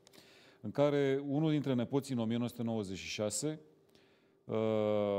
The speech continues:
unul dintre nepoții lui Rothschild, că, pe care se numea tot Amschel, ca și fondatorul, uh, dinastiei acestei familii influente, uh, după ce i s-a cerut să conducă Banca Familiei din Londra, a fost găsit spânzurat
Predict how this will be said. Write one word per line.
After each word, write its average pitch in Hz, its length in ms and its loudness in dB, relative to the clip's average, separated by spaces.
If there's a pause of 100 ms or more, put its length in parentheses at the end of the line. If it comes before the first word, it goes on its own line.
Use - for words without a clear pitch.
(160)
unul 110 120 -2
dintre 120 180 -2
nepoții 120 340 -2
lui 110 140 2
Rothschild, 110 640 -2
că, 131 120 -8
pe - 160 -12
care 120 160 -2
se 101 120 -10
numea 131 180 -4
tot 147 120 -2
Amschel, 117 320 -2
ca 101 100 -4
și 101 120 -6
fondatorul, 110 760 0
uh, 92 280 -2 (560)
dinastiei 110 680 0
acestei 104 280 -6
familii 113 280 0
influente, 117 560 -2 (560)
uh, 117 100 -4 (840)
după 104 160 -4
ce 123 120 -2
i 143 40 2
s-a 135 140 -2
cerut 131 240 -2
să 123 80 -8
conducă 120 340 -2
Banca 120 320 0
Familiei 113 300 -2
din 104 140 -2
Londra, 123 220 0
a 117 40 0
fost 110 200 -6
găsit 107 280 -4
spânzurat 98 560 -2